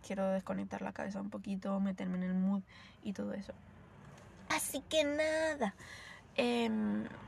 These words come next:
espero que tengáis un maravilloso día, un maravilloso fin de semana y que, mm,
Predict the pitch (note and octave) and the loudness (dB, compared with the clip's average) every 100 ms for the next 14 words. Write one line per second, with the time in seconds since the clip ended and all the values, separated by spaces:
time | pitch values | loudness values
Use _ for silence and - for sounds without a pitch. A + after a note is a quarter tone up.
0 | - A3+ A#3+ A#3 A#3 A3+ G#3+ G#3+ G#3+ G#3+ | -4 0 2 2 2 2 2 2 2 0
1 | A3+ A3+ A#3 A#3 A#3 A#3 A3+ A#3 B3 - | 0 0 0 -2 -2 -2 0 0 -2 -2
2 | A#3 A#3+ C4 C#4+ A3 G#3+ G#3+ A3 A3+ G#3+ | 0 2 2 0 -2 -2 0 -2 -2 -2
3 | A3 - - - - A#3 G#3+ - A3+ A3+ | -4 -6 -6 -6 -2 -2 -4 -2 0 2
4 | A3+ A#3 A3 A#3 C4+ - - - - - | 2 0 0 0 0 -6 -18 -18 -20 -20
5 | - A#3 A3+ G#3+ - G#3+ G#3 G#3 G3+ G3 | -6 0 0 0 0 2 2 2 2 2
6 | F#3+ F#3+ F#3 F#3 | 2 0 0 -2